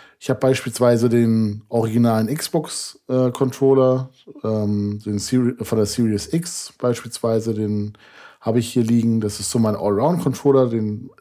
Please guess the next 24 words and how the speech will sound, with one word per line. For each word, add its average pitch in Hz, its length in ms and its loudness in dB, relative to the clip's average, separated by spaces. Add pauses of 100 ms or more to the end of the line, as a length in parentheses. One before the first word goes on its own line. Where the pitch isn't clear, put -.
(120)
den 104 140 -6
mag 107 180 -4
ich 110 140 -8
einfach 104 180 -8
von 107 140 -4
der 101 160 -2
Form 143 500 2
sehr 120 160 2
gerne, 120 300 0
von 104 160 -4
der 92 80 -4
Ergonomie. 104 520 0
Das 120 180 -6
ist - 40 -8
für 107 140 -4
mich 117 400 -4 (920)
f-, - 520 -14
sogar 151 480 2 (200)
gegenüber 143 380 4
dem 127 140 4
Ultimate 156 640 2
von 120 420 0
eight-Bit 139 600 -4
ist, - 440 -4